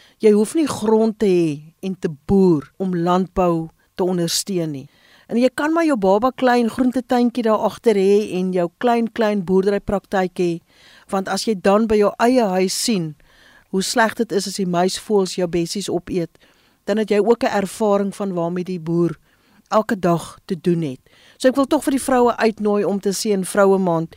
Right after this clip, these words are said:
doen ietsie spesiaals vir landbou, doen ietsie spesiaals, ook om jong mense te vertel van landbou en hoe belangrik landbou is, en hoe belangrik dit is dat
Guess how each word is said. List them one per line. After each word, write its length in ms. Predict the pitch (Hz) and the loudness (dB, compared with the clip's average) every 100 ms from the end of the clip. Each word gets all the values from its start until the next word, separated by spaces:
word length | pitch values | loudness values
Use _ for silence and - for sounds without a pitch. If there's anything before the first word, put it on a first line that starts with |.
| - | 2
doen 180 | 254 262 | 4 4
ietsie 240 | 233 254 | 2 -2
spesiaals 680 | 226 247 208 208 170 185 175 | -2 -2 2 4 4 4 0
vir 140 | - 170 | -2 0
landbou, 420 | 139 143 - 143 | 0 -2 -8 -6
doen 180 | 160 240 | -2 -2
ietsie 240 | 240 - | -2 -6
spesiaals, 920 | 233 - 208 214 165 170 190 156 - - | -8 -8 -2 0 2 4 2 0 -10 -4
ook 240 | - 233 294 | 0 2 2
om 100 | 254 | 6
jong 240 | 208 233 | 6 6
mense 260 | 220 208 - | 2 0 -2
te 120 | 208 | -4
vertel 480 | 202 - 233 220 208 | -4 0 4 4 4
van 220 | 208 190 | -4 -2
landbou 420 | 170 170 180 170 | -2 -2 -4 -2
en 80 | 180 | -2
hoe 100 | 175 | -2
belangrik 520 | 185 170 165 190 185 | 0 0 0 -2 -2
landbou 480 | 165 160 170 170 - | -2 -4 -4 -4 -4
is, 240 | 151 - _ _ _ _ _ - | -6 -8 _ _ _ _ _ -2
en 140 | 226 | 0
hoe 80 | 226 | 2
belangrik 520 | 226 196 196 226 240 | 2 2 2 2 2
dit 180 | 240 - | 0 -2
is 280 | 214 196 - | -2 0 -2
dat 200 | 208 | -4